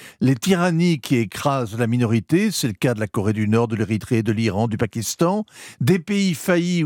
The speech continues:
où les infidèles sont abandonnés au couteau, comme la Somalie, le Yémen, la Libye, le nord du Nigeria, et puis des régimes qui attisent les passions antichrétiennes, comme l'Inde ou le Soudan. Ce que dit aussi ce rapport,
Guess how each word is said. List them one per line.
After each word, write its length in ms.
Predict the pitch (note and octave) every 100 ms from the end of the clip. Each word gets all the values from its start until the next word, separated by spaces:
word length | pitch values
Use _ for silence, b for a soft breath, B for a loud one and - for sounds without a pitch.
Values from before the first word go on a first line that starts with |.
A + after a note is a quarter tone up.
| C#3+
où 120 | C#3+
les 200 | C#3 A#2+
infidèles 480 | C3 - C3 C3+ A#2+
sont 260 | - A#2
abandonnés 460 | G#2+ G#2+ G#2+ A2+ A2+
au 100 | G2+
couteau, 540 | - A#2+ - E3+ G#3 - B B
comme 200 | - A2+
la 80 | A2
Somalie, 520 | - C3+ A2+ G#2+ A#2+
le 120 | B2 G#2+
Yémen, 380 | G#2+ A2 A#2
la 80 | G#2+
Libye, 400 | G2+ G#2 C3 B2+ - b
le 160 | - A#2
nord 180 | A#2+ A2
du 120 | A2
Nigeria, 680 | A2+ G2+ G#2 F#2 B2+ F#3 A3 B B -
et 80 | D#3+
puis 400 | - G#3 A#3+ F#3
des 180 | E3+
régimes 400 | E3 E3 C3+ G3+
qui 160 | D3 E3
attisent 640 | C#3+ - A3+ A#3 F3 A#2+
les 100 | B2+
passions 460 | B2 C3+ A#2 D3 C3
antichrétiennes, 800 | G#2 C#3 - G2+ - C#3 F3 F#3 b b b
comme 240 | D#3+ C3
l'Inde 480 | C3+ C#3+ E3 E3 D#3+ -
ou 80 | D#3
le 80 | B2
Soudan. 560 | - F#3+ E3+ E3 E2+ - B B
Ce 120 | -
que 140 | - F#3+
dit 180 | G3 A#3
aussi 260 | D#3+ G#3
ce 120 | -
rapport, 640 | - B2 C#3+ B2 C#3 F#3